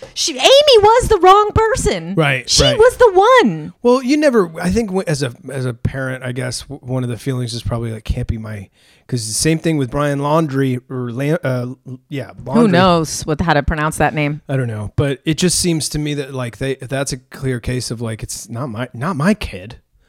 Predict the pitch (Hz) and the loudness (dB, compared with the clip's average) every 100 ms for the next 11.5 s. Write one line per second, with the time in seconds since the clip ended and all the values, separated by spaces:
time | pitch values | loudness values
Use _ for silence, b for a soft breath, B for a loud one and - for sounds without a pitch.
0 | _ - 80 143 - 262 196 120 113 143 | _ -12 -8 -6 0 2 2 -4 -2 2
1 | 254 285 143 107 117 247 196 233 285 170 | 4 4 0 -2 -4 -6 -4 -6 -2 -2
2 | 160 233 - - - 240 247 220 240 226 | 2 2 0 -6 -4 -2 -2 -4 -2 -2
3 | 226 220 - 240 - _ 208 226 196 202 | 0 -2 0 0 0 _ 0 2 4 0
4 | 185 202 139 139 175 208 220 147 127 - | 2 2 2 2 0 2 2 2 0 -6
5 | - 139 131 127 151 180 240 165 170 156 | -2 0 2 -2 -2 0 0 0 -2 -2
6 | 131 117 156 170 156 - - 165 170 - | -4 -6 -4 -2 -4 -6 -6 -4 -4 -6
7 | _ _ _ - 151 147 139 131 131 135 | _ _ _ -4 0 2 4 2 0 0
8 | 131 117 85 - b b b b 233 269 | -2 -2 -8 -10 b b b b 2 4
9 | 254 262 254 254 - 208 220 185 160 170 | 4 4 4 2 4 4 6 6 6 4
10 | 160 165 165 143 156 - 139 151 175 156 | 4 2 4 4 2 0 0 2 4 2
11 | 135 151 180 202 - | 0 2 0 0 -4